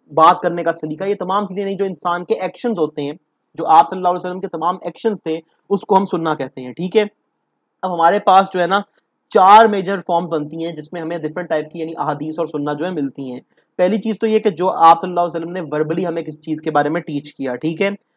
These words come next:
अच्छा, ये वो चीज़ें हैं, इनमें देखो, इनमें भी दो कैटेगरीज हैं। एक चीज़ है जिसके बारे में वर्बली वैसे टीच किया गया, ठीक है, यानी कि कोई एक बात बता दी, कोई एक चीज़ यानी डिस्कस कर ली। एक चीज़ वो है कि जहाँ आप सल्लल्लाहु अलैहि वसल्लम ने एक टीचिंग को, यानी कि कम से कम जो है, तीन टाइम्स अपने कंपेनियंस को रिपीट किया,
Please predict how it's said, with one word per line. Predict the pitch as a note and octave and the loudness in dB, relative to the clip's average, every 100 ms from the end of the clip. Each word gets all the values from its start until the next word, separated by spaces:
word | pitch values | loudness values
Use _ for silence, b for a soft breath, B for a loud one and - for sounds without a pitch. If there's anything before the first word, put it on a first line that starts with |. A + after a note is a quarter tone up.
| B | B
अच्छा, | - G3+ - | -4 -4 -6
ये | C3+ A3 | 6 6
वो | A3 B3+ | 8 2
चीज़ें | B3+ G3 E3 | 2 -6 -6
हैं, | F3+ | -6
इनमें | F#3 F#3+ | -6 -6
देखो, | F#3 F#3+ | -4 -4
इनमें | G3 | -2
भी | G#3+ | -2
दो | F3+ F3 | -2 -2
कैटेगरीज | D#3+ D3 C#3+ C#3+ | -2 -2 -4 -2
हैं। | D#3+ | -4
एक | D#3 E3 F3 | -2 -6 -6
चीज़ | G#3 G3+ | -8 -4
है | A3 | -4
जिसके | - F#3 | -4 -2
बारे | E3+ | -2
में | G3 | -2
वर्बली | E3 D#3 F3+ F#3 | 0 0 0 -2
वैसे | D#3+ E3+ | -2 -2
टीच | D3 D3 | -6 -8
किया | - C3 | -10 -10
गया, | A#2+ B2 | -10 -12
ठीक | A#2+ F#3 C#4 | -8 -6 -6
है, | C4+ _ _ _ _ | -8 _ _ _ _
यानी | E3+ | -8
कि | E3 F#3+ | -4 -6
कोई | - E3+ F3 | -4 -2 -2
एक | E3 | 2
बात | E3+ E3 | 2 2
बता | D#3 D3+ | 2 0
दी, | D3 D#3 | 2 -2
कोई | D#3+ D#3 | 0 0
एक | D#3 | -2
चीज़ | E3 D3 | -10 -6
यानी | D#3 D#3 | -4 -6
डिस्कस | D3+ E3 | -6 -8
कर | D#3 C#3+ | -6 -6
ली। | C#3+ E3+ - | -6 -8 2
एक | G3+ B3 B3+ | 6 6 2
चीज़ | B3+ | -6
वो | F#3+ F3 | -4 -4
है | G3 | -4
कि | G#3 F#3+ | -4 -8
जहाँ | C#3+ D3+ F#3+ D#3+ | -8 -4 -2 2
आप | E3 | 2
सल्लल्लाहु | E3+ F3+ E3+ E3 | 0 -4 -2 -2
अलैहि | D#3+ | -2
वसल्लम | D#3+ D#3 D#3 | -4 -6 -6
ने | E3 F3+ | -8 -8
एक | E3+ E3+ E3 | -8 -8 -10
टीचिंग | C#3+ F3+ F3 | -14 -8 -8
को, | D#3+ E3 G3 - _ _ D#3+ | -4 -4 -4 -8 _ _ -8
यानी | E3+ F#3 | -6 -4
कि | |
कम | G#3 G3+ A3 | -2 0 0
से | A#3+ | 2
कम | G#3+ F#3+ | 2 0
जो | E3 | -2
है, | F3 F#3+ | -2 -2
तीन | - F#3+ G3+ | -4 -4 0
टाइम्स | F#3 F3 | 0 0
अपने | E3+ E3+ | -4 -8
कंपेनियंस | E3+ D#3+ D#3 D3 D#3+ D#3 | -6 -6 -4 -2 -4 -4
को | - | -4
रिपीट | D#3 C#3 B2 B2+ | -4 -4 -8 -2
किया, | D3+ F3 | 0 -2